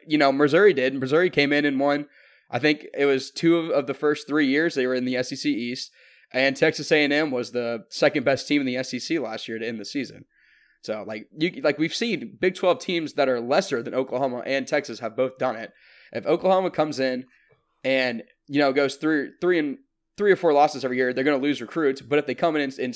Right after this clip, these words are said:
go eleven and one, ten and two every year, or twelve and oh, and they're beating Alabama and those teams, they are going to steal players from Alabama and Auburn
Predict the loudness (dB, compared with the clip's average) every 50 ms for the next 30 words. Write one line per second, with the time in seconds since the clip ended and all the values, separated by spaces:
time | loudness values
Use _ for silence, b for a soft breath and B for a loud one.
0 | -6 -2 0 2 2 2 2 2 0 0 -2 -2 -2 -2 -2 -2 -4 -6 b b
1 | b b b b b 2 4 4 4 2 0 0 2 4 4 6 4 4 4 4
2 | 4 4 2 2 -2 -4 -6 -4 -2 -2 -2 0 2 2 4 4 4 4 4 4
3 | 4 2 0 -2 -4 -4 -2 -2 -2 -2 -4 -4 -4 -2 0 0 0 2 0 0
4 | -2 0 0 -2 -2 -2 -4 -6 -8 -8 -8 b b b b b b 2 2 4
5 | 2 2 4 4 6 6 4 2 -2 -8 -6 0 2 2 2 2 2 2 2 2
6 | 2 0 -2 -4 -4 -4 -2 -4 -4 -4 -4 -6 -8 -8 -10 -10 -10 -12 -12 -14
7 | -16 -18 -20